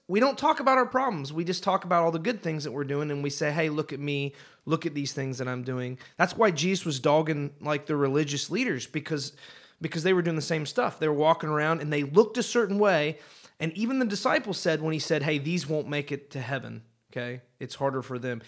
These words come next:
And, and they're like, and they're like, "Well, if they, if they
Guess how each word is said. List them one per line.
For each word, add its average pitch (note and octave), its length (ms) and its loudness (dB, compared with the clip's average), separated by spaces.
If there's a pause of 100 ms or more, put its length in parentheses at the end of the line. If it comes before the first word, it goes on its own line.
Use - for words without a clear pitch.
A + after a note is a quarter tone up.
(140)
And, F#3+ 220 0
and G#3+ 140 4
they're A3 120 6
like, G#3 280 4 (460)
and F#3+ 140 0
they're G#3 120 6
like, F#3+ 200 2
"Well, A#3 160 8
if G3 60 -4
they, G#4 380 8 (340)
if G#3+ 160 2
they D4+ 380 10